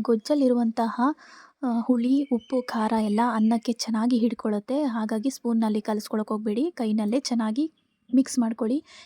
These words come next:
ಈಗ ಉಂಡೆ ಮಾಡಿಕೊಂಡು ಇದನ್ನು ನೋಡಿ, ಈ ರೀತಿಯಾಗಿ ಇಟ್ಕೊಂಡು ಒಂದು ಬೈಟ್ ತಿಂದು ನೋಡಿ. ಉಪ್ಪು, ಹುಳಿ, ಖಾರ ಕರೆಕ್ಟಾಗಿದೆ ಅಂತಂದರೆ ಓಕೆ,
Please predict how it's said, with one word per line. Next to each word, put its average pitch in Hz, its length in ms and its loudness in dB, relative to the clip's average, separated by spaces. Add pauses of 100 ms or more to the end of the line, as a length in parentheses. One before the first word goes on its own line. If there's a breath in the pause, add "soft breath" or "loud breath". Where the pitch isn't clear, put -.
(140 loud breath)
ಈಗ 285 220 4 (440 loud breath)
ಉಂಡೆ 254 260 6
ಮಾಡಿಕೊಂಡು 226 720 2 (120)
ಇದನ್ನು 220 320 2 (580)
ನೋಡಿ, 233 300 2
ಈ 247 240 -2
ರೀತಿಯಾಗಿ 226 640 0 (680 loud breath)
ಇಟ್ಕೊಂಡು 214 500 0 (280)
ಒಂದು 254 240 4 (360)
ಬೈಟ್ 269 340 0 (140)
ತಿಂದು 262 280 2
ನೋಡಿ. 226 320 0 (460)
ಉಪ್ಪು, 277 260 0
ಹುಳಿ, 240 220 4
ಖಾರ 220 260 -4
ಕರೆಕ್ಟಾಗಿದೆ 214 540 -4
ಅಂತಂದರೆ 202 420 -4
ಓಕೆ, 208 320 -4